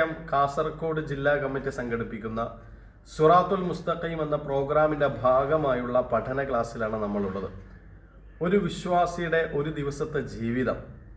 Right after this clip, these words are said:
ഇതാണ് ഇന്നിവിടെ ചർച്ച ചെയ്യപ്പെടുന്ന വിഷയം. ഒരു വിശ്വാസി, ഒരു മുഅ്മിനായ മനുഷ്യൻ, അവൻ്റെ ഓരോ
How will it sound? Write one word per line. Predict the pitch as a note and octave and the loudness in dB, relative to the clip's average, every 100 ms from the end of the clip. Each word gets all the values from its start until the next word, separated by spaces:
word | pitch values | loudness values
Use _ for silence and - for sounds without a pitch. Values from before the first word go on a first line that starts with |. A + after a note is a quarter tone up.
| - B2 | -10 2
ഇതാണ് | D3+ D#3 | 4 4
ഇന്നിവിടെ | D3 C#3+ C#3+ C#3 B2 | 0 0 0 0 0
ചർച്ച | A#2 C#3+ C3 | 0 -2 -2
ചെയ്യപ്പെടുന്ന | B2+ A#2 A#2 A2+ G#2+ | -2 -4 -4 -6 -4
വിഷയം. | G2+ F#2+ - - - - - - - - F#3 | -6 -8 -12 -16 -18 -20 -20 -20 -18 0 2
ഒരു | A#3+ E3+ | 2 0
വിശ്വാസി, | D#3+ G3 F#3+ - F3+ F3 D#3 | 0 4 4 4 -2 -4 -2
ഒരു | E3+ D3+ | 0 0
മുഅ്മിനായ | D#3 E3+ E3+ E3+ E3+ D#3+ C3+ | -2 0 4 4 4 2 0
മനുഷ്യൻ, | B2+ B2 C#3+ B2+ - - - - - C3+ D#3+ | -2 -4 -6 -6 -10 -18 -20 -20 -8 2 2
അവൻ്റെ | F#3 F#3+ F#3+ F#3 - C#3+ D3+ | 4 2 0 0 -2 0 2
ഓരോ | F3 G3 | 4 6